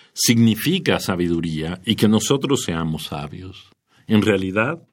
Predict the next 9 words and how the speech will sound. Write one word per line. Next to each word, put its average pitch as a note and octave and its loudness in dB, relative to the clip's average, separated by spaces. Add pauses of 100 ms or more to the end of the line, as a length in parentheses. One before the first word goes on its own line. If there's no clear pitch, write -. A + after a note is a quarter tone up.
(420)
más G#2 -4
bien, G#2+ -8 (480)
tendríamos A2+ 4
nosotros A#2 0
que F#2+ 0
ser G#2+ 4
mucho A2+ 4
más C3 4
cuidadosos C#3 0